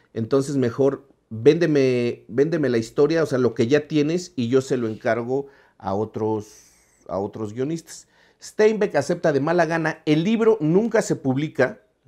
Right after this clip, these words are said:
que es una de esos, esas joyas nunca publicadas, un libro no publicado de Steinbeck, porque hasta donde entiendo el libro sí se terminó, pero nunca se publicó. Bueno, eh, Hitchcock ya con lo, con lo que tenía del libro dijo, "Bueno, voy a adaptar esto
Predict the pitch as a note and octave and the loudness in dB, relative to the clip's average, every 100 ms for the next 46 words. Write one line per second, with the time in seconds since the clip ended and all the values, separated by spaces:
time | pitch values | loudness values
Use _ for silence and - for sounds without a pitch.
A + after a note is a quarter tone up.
0 | _ B2 D3+ D3+ C#3+ C#3 - _ - B2 | _ -6 -2 -2 -2 -4 -8 _ -6 -4
1 | A#2+ C3 - B2 B2 A#2 B2+ B2 B2 A2+ | -4 -6 -4 -4 -2 -2 -4 -2 0 0
2 | G#2+ - A2 A2 A#2 B2 C#3+ - _ _ | 0 -4 -8 -6 -4 -2 -2 -8 _ _
3 | - A2 B2+ C#3+ C3 C3 B2+ A#2+ B2+ A#2+ | -10 -6 -4 -2 -2 -4 -6 -4 -4 -4
4 | C3+ B2 C3 - _ _ A2+ G#2 A#2+ A2+ | -4 -4 -6 -10 _ _ -8 -4 0 0
5 | - A2+ - A#2 A#2 A#2 C3+ D3 C#3+ B2 | 0 -4 -2 0 0 -2 -2 0 2 2
6 | C3 A#2+ A#2+ A#2+ A#2 G#2+ A2 C3 G#2+ G#2 | -2 -4 -4 -6 -4 -4 -4 -4 -4 -2
7 | A#2 A2+ G#2+ E2+ E2+ - - _ _ - | -4 -4 -8 -10 -12 -14 -20 _ _ -4
8 | A#2 - _ _ _ _ - B2+ - - | -2 -2 _ _ _ _ 2 2 2 -2
9 | A3+ - G#3 G3+ C3+ E3+ - F#3+ E3 C#3+ | -4 2 2 2 2 0 2 2 6 8
10 | C3 - - C3+ C3 B2+ C3+ C3+ C#3+ F3 | 6 4 0 2 2 2 2 4 4 2
11 | F#3 E3+ F3 E3+ D3 C#3 C#3+ C#3 C3+ D3+ | 2 2 2 0 -2 -2 0 2 2 4
12 | E3 D#3 - D3+ D#3+ D3+ - D3+ | 2 0 0 0 0 -2 -2 -4